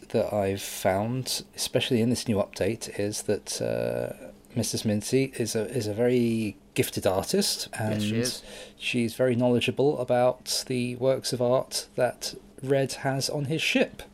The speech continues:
Speaker 2: Excellent.
Speaker 1: So we haven't been fleeced yet by him.
Speaker 2: Oh, well done.
Speaker 1: We both picked the ones that were real. She's been playing it a lot more than me, and one of my, one of the great joys that I've got from the game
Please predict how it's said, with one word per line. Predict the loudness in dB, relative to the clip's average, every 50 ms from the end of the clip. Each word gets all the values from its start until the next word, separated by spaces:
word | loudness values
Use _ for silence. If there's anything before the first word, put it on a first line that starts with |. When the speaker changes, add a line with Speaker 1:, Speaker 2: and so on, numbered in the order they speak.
| -14 -12
Speaker 2:
Excellent. | -12 -10 -8 -6 -2 0 0 0 0 -2
Speaker 1:
So | -4 -2 2 4 4 4 4 2 -2 0
we | 4 6 6 6
haven't | 6 4 4 4
been | 4 4 4 2
fleeced | 2 2 2 2 2 0 0 2
yet | 2 2 0 0 -4 -2
by | 0 0 2
him. | 2 2 2
Speaker 2:
Oh, | 2
well | 0 0 -2
done. | -2 -2 -4 -4 -6 -8 -12 -10 -2
Speaker 1:
We | 0 2
both | 4 6 4 4 4 2
picked | 0 0 0 0
the | 2
ones | 2 4 4 2 2 0
that | -2 -2
were | -2 -2
real. | -2 -2 0 2 2 2 0 -2 -6 -14 -18 -16 -18 -18 -18 -20 -14 -6
She's | 2 4 4 4
been | 4 2
playing | 2 4 4 4
it | 4 4
a | 2
lot | 2 2 2
more | 2 2
than | 2 2 0 2
me, | 0 0 -2 -2 -4 -10 -20 -12 -4
and | -2 0 0 2 2 0 0 -2 -4 -8 -12 -14 -18 -20 -20 -20 -16 -8 -4
one | 0 2 2 4
of | 4
my, | 4 4 4 2 2 0 0 0 -2 -2 -4 -4 -6 -6 -8 -8 -8 -10 -6
one | -2 0 0
of | 0
the | -2 0
great | 4 4 4 4 4 2
joys | 2 4 4 4 4 4
that | 2 0
I've | -2 -2
got | -2 -4 -4
from | -4 -6 -8
the | -4
game | -2 0 0 0 0 0 -2